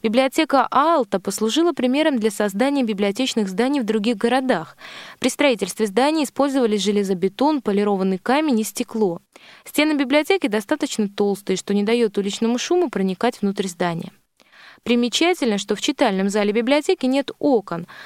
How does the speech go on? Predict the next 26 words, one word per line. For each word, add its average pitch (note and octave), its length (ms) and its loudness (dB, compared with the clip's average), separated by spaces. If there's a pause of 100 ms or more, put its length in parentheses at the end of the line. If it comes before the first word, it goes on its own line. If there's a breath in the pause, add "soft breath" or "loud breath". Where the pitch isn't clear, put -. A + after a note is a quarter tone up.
(120 loud breath)
На G#3+ 120 2
потолке B3+ 400 0
находятся D#4 500 0
люки, C4 380 0
через G#3 280 -2
которые C4 460 0
падает G3 400 -2
свет. F3 380 -6 (260 loud breath)
Книжные A3 380 0
шкафы G3+ 400 0
стоят A3 320 0
вдоль G#3 200 0
стен. G3+ 460 -2
Таким F#3+ 320 -4
образом, C4 380 0
свет C#4+ 280 -2
не C4 100 0
создаёт A3 380 0
никаких G3+ 460 -2
теней. F#3+ 380 -2 (240 loud breath)
Это B3 260 0
идеальные B3+ 480 0
условия C4+ 360 0
для G3 160 0
длительного A3 500 -2
чтения. A3+ 500 -2